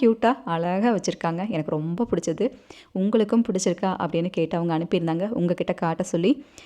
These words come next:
இந்த குட்டி வராகிக்கு செஞ்ச கியூட்டான அலங்காரம் உங்களுக்கு பிடிச்சிருந்துச்சுன்னா கண்டிப்பா இந்த வீடியோக்கு ஒரு லைக் பண்ணிருங்க. இன்னைக்கு நம்ம சொல்ல போற ஒரு விஷயம், இன்னைக்கு பஞ்சமியோட சேர்த்து சஷ்டியும் இன்னைக்கு இருக்கனால, so முக்கியமான சில விஷயங்கள் வந்துட்டு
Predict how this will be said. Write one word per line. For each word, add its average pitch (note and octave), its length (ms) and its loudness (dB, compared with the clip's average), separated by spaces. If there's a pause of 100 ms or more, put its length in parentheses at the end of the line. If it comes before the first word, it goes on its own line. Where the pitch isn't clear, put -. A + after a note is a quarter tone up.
(140)
இந்த F#3+ 120 -2 (100)
குட்டி A3 300 2
வராகிக்கு F3+ 440 0
செஞ்ச E3+ 240 2 (140)
கியூட்டான A3 460 4
அலங்காரம் E3 440 0
உங்களுக்கு D#3+ 300 -2
பிடிச்சிருந்துச்சுன்னா F3 460 0 (120)
கண்டிப்பா E3 320 -2
இந்த D#3 140 0
வீடியோக்கு D#3+ 280 -2
ஒரு G#3+ 100 2
லைக் D3+ 200 -4
பண்ணிருங்க. D3 340 -2 (560)
இன்னைக்கு C#4+ 260 8
நம்ம B3+ 200 6
சொல்ல A3+ 120 2 (100)
போற A3 180 4
ஒரு G3 160 0
விஷயம், A3 340 -2
இன்னைக்கு F3+ 240 0 (140)
பஞ்சமியோட G#3+ 520 2
சேர்த்து A#3+ 280 0
சஷ்டியும் B3 400 2
இன்னைக்கு G3 200 0
இருக்கனால, F3+ 400 -2 (520)
so C4 60 6 (120)
முக்கியமான D4 420 6 (140)
சில A3 100 4 (100)
விஷயங்கள் G3+ 400 0
வந்துட்டு F3 220 -2